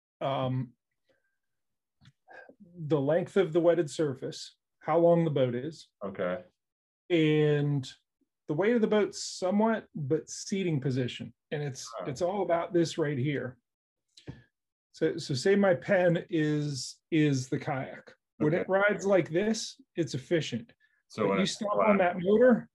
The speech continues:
Speaker 1: and it goes like this.
Speaker 2: So the
Speaker 1: Right? And then your length of s-, wetted surface is only from there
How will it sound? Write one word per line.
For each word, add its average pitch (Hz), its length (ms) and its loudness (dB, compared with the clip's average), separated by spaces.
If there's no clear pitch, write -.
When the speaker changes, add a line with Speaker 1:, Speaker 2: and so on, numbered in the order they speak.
Speaker 1:
and 180 180 0
it 175 180 -2
goes 175 480 4
like 151 300 -2
this. 147 580 0
Speaker 2:
So - 240 -6
the 98 200 -6
Speaker 1:
Right? 170 300 0
And 180 160 2
then 208 360 6
your 175 200 4
length 202 280 0
of 151 60 -4
s-, - 180 -14
wetted 175 280 2
surface 208 440 0
is 151 120 -2
only 165 240 0
from 151 240 -8
there 160 460 2